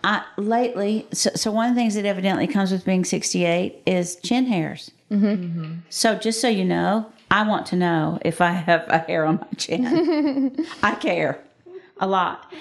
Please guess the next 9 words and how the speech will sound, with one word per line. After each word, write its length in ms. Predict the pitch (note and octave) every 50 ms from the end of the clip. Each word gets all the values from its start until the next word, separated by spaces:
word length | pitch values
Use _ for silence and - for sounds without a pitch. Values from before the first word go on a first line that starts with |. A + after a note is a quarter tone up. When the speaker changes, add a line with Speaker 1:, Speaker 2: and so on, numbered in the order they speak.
| - - - -
Speaker 1:
But 480 | E3 D#3+ - A3 A3 G3+ F3 C#3+ - - -
I'm 160 | - F3 F3+ F#3
not 180 | F#3+ F#3 -
just 140 | E3+ F3+ F3+
saying 180 | G3+ F#3 F3+ F3+
that 140 | E3 - -
for 100 | E3+ E3+
fun, 420 | - F3+ E3+ D#3 C#3+ D3 C#3+ C#3+ D3
but 480 | F3 F3 E3 D3+ - - - - -